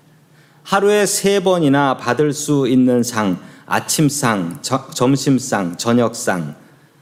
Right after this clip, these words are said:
그동안 숨겨놨던 말, 이제는 받지 못할 상. 앞에 앉아 홀로 되뇌어 봅니다.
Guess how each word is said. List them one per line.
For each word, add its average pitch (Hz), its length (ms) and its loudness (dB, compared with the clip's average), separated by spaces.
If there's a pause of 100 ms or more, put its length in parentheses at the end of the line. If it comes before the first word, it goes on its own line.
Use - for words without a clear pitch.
(500)
그동안 214 360 2
숨겨놨던 190 720 0
말, 123 440 2
이제는 135 680 0 (240)
받지 113 260 -2
못할 120 340 2
상. 110 500 -2 (600)
앞에 131 320 0
앉아 135 500 2
홀로 190 640 0
되뇌어 135 420 2
봅니다. 95 640 0